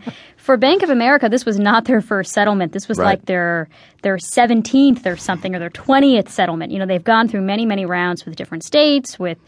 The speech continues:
Speaker 2: different lawsuits, lots of different things. So, you know, if, if you look at the reaction to the settlement, this, this latest one, which dragged on for a while, it seems like investors believe that this will be the last for Bank of America.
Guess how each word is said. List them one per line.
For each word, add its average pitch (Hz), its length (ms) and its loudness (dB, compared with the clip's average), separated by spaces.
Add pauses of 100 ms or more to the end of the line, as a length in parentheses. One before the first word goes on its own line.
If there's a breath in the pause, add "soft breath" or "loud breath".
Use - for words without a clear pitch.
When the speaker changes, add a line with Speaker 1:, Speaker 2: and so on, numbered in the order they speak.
(300 soft breath)
Speaker 2:
different 175 420 -6
lawsuits, 269 720 2
lots 202 220 0
of 196 40 -6
different 180 260 -6
things. 180 400 -4
So, 185 320 0 (420 loud breath)
you 240 120 0
know, 214 140 4
if, 214 240 0
if 240 180 0
you 262 100 4
look 302 240 4
at 311 80 0
the 233 100 2
reaction 214 760 0
to 202 120 -6
the 185 100 -6
settlement, 190 640 0
this, 208 180 -4
this 202 220 -4
latest 214 440 -2
one, 180 180 -2
which 175 180 -8
dragged 185 360 -2
on 170 160 -4
for 180 160 -8
a 180 60 -4
while, 170 420 -2 (260 loud breath)
it 214 160 -4
seems 262 380 2
like 196 180 2
investors 170 560 -6
believe 170 380 -8
that 170 160 -8
this 165 120 -10
will 170 100 -8
be 170 100 -8
the 165 100 -8
last 165 320 -6
for 190 100 -14
Bank 170 220 -10
of 175 60 -12
America. 165 500 -10